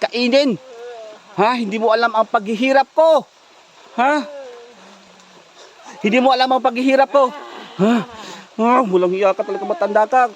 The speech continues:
Kung Pasalamat ka, kasi may respeto ako sa matanda. Kahit ganyan ka, kahit may sira ka sa ulo, aswang. Salvi mater kita, te.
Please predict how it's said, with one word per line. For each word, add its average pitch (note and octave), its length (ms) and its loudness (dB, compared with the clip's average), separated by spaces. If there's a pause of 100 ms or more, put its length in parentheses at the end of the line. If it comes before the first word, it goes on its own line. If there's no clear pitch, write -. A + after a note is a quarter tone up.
(140)
Kung A#3 240 -10 (840)
Pasalamat A3+ 540 0 (100)
ka, B3+ 160 0
kasi A3 200 2
may A3 160 2
respeto A#3 520 -4
ako A3 160 0
sa A3+ 140 -2
matanda. A3 420 2 (400)
Kahit A#3 260 -2 (180)
ganyan B3 460 0
ka, B3+ 240 0
kahit A#3+ 340 0
may A3 220 0
sira B3 320 0
ka A#3+ 80 -10
sa A#3 160 -2
ulo, C4 220 0
aswang. C#4 480 0 (2500)
Salvi F#3 480 -4
mater G3 320 0
kita, A3+ 300 0
te. C4+ 320 0